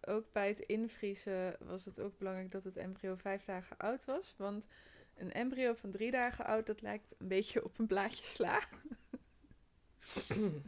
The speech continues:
Dat, eh, dat ga je ook niet invriezen, zeg maar, omdat daar veel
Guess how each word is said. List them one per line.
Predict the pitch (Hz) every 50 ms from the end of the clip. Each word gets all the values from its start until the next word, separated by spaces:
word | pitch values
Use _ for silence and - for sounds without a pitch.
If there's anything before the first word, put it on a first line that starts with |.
| - - 226 - - - - - - - - - - - - -
Dat, | - 214 208 - -
eh, | 214 208 202 196 196 196
dat | 214 214 -
ga | - 247
je | 214 190
ook | 185 202
niet | 277 247
invriezen, | - 226 254 254 - - 240 233 - 233
zeg | - 247 226 226 -
maar, | - 220 220 220 233
omdat | 226 226 220 220 220
daar | 196 196
veel | 202 - 208 202 202 202 202 196 196 202 202 214 214